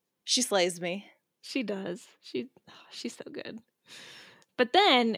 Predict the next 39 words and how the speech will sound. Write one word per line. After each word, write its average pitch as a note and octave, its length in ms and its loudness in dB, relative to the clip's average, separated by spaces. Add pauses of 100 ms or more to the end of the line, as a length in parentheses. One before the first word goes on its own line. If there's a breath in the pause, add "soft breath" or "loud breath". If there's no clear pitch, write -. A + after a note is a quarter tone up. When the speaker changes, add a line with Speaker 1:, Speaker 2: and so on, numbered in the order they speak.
(160)
Speaker 2:
we A#3+ 180 0
take C4 220 2
some B3+ 160 -4
time B3+ 220 0
apart A3 440 -2
from, G3+ 540 -4
um, G3 320 -4
this G3+ 200 -4
guy G3+ 180 0
that G3 120 -2
we F#3+ 120 -2
don't F#3+ 240 -2
know. G3 400 -2 (160)
But G#3 180 0
then C#4+ 360 6
we're G#3+ 180 2 (120)
back D4+ 320 2
at C4 100 0
the A3 100 0
ski G#3 280 -4
lodge, G3 460 0 (100)
and G3+ 480 -2 (1080)
he's B3 320 2
like, G#3 300 2 (180)
we're A#3+ 140 6
at B3 240 6
lunch G#3+ 320 -2
or G3+ 60 -2
whatever, F#3+ 540 -2
and G3+ 380 -2 (280 loud breath)
he's B3 220 -2
still A#3 180 2
flirting G3+ 380 -2
with F#3+ 180 -8
Donna. B3 520 4
Then G3+ 220 -4
Brenda A#3+ 320 0
shows G3 340 -4
up, F#3+ 300 -2